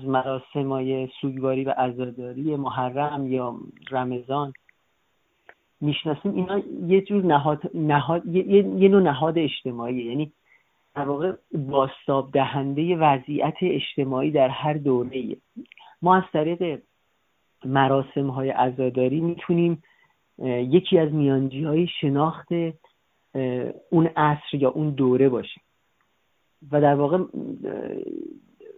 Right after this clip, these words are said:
ویژگی‌های جامعه در مراسم‌های عزاداری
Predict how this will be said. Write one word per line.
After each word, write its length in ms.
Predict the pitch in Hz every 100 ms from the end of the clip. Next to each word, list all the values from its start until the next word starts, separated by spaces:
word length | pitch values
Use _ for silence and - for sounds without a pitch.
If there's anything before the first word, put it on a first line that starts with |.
| -
ویژگی‌های 840 | 139 151 147 143 139 143 139 180
جامعه 600 | 170 151 135 131 131 156
در 400 | 160 151 156 160
مراسم‌های 1000 | 156 143 135 123 - 135 127 120 135 156
عزاداری 760 | 147 131 120 120 123 120 135 147